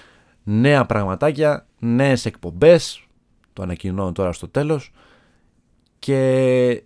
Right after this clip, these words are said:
πιστεύω ότι θα αρέσουν πάρα πολύ σε εσάς, γιατί μας έχετε στηρίξει πάρα πολύ και το κοινό αρχίζει και ανεβαίνει. Οι γνώμες σας μετράνε, μπορείτε να στείλετε στα...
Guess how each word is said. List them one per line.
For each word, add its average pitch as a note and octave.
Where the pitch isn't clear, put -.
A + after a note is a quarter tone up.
πιστεύω D3
ότι B2
θα B2+
αρέσουν A#2+
πάρα A2+
πολύ G#2
σε -
εσάς, G2+
γιατί F#2+
μας G2+
έχετε F#2+
στηρίξει F#2
πάρα F#2+
πολύ F2
και -
το -
κοινό G2+
αρχίζει G2+
και G#2+
ανεβαίνει. G2
Οι A#2
γνώμες C3+
σας C3
μετράνε, D#3
μπορείτε B2
να A#2+
στείλετε B2
στα... G#2